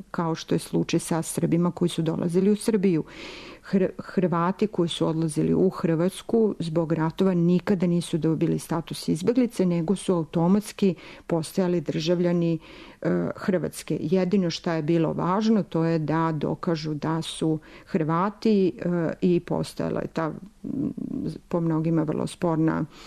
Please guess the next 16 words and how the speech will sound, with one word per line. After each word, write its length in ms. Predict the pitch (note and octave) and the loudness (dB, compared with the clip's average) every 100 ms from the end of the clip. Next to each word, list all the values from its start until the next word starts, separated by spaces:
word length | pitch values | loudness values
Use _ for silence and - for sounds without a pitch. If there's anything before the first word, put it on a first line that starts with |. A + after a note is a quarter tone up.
| - - | -20 -18
stavka 680 | - - F3 D3+ - E3+ - - | -10 -2 -2 -4 -4 -2 -2 2
u 200 | F3 E3 | 2 2
Zakonu 420 | F3 D#3+ E3 E3 | 0 -2 0 2
o 40 | |
državljanstvu 680 | D#3+ D#3+ D#3+ E3 E3 - - | 0 0 2 2 2 0 -6
hrvatskom, 600 | - F#3+ A3 - F#3+ F3 | 0 0 0 0 0 2
da 280 | E3 E3+ D3+ | 0 0 0
oni 240 | E3 E3 | 2 4
moraju 280 | E3 D#3+ D#3 | 4 2 0
biti 240 | D#3+ - | 0 -2
katolici. 760 | - E3+ G3 B3 A3 G#3 - F#3 - - _ _ - - - | -4 -4 0 2 2 2 0 0 -2 -20 _ _ -20 -20 -6
Da 160 | G3+ G3+ | -2 0
se 200 | - G3+ | 4 2
izjasne 420 | F3 G3+ - E3+ | 4 0 2 -4
kao 300 | - F3 D3+ | -2 -2 -2
katolici, 760 | - E3+ - B3+ B3+ B3 A#3+ | -4 -6 0 2 2 2 0